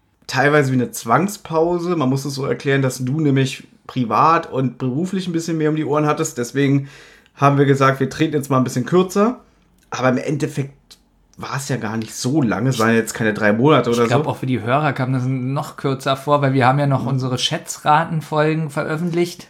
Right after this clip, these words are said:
Speaker 1: Ja, du darfst aber nicht vergessen, dass Schätzraten unter unserem, unter unserem anderen Podcast Trotz und Wasser läuft.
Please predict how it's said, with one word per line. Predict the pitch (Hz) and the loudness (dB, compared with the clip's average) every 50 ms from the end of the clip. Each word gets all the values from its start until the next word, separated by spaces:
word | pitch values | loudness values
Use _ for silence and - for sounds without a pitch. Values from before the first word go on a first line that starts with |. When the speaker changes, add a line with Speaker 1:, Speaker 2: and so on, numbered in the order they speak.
| _ _ | _ _
Speaker 1:
Ja, | - 113 113 120 127 131 151 | -10 -6 -4 0 2 2 4
du | 160 | 4
darfst | 151 151 147 143 156 | 4 4 4 4 4
aber | 151 147 | 2 0
nicht | 143 | 0
vergessen, | 139 151 139 143 143 143 151 | 0 0 2 2 2 2 0
dass | 139 135 - | -2 -2 -2
Schätzraten | 151 139 - - 123 131 131 139 135 131 139 135 131 | -4 -4 -4 -4 0 4 4 4 4 2 0 -2 -4
unter | 113 127 131 123 131 | -4 -4 -2 0 0
unserem, | 127 123 123 117 117 117 113 | 0 2 2 0 0 -2 -4
unter | - 127 131 120 - 139 139 131 120 - - | -4 -4 -4 -4 -2 -2 -2 0 0 0 0
unserem | 139 139 135 120 123 120 117 120 113 113 | 0 0 0 0 0 -2 -2 -2 -4 -4
anderen | - 135 170 175 165 151 147 139 139 | -4 -4 -2 0 0 0 0 -2 -2
Podcast | - 147 135 - - 139 131 131 135 - | -4 -6 -6 -6 -4 -4 -4 -4 -6 -6
Trotz | - 131 127 - - | -6 -4 -4 -4 -4
und | 120 120 | -4 -4
Wasser | 139 139 151 131 | -2 0 0 0
läuft. | 123 127 139 135 | 0 0 -2 -4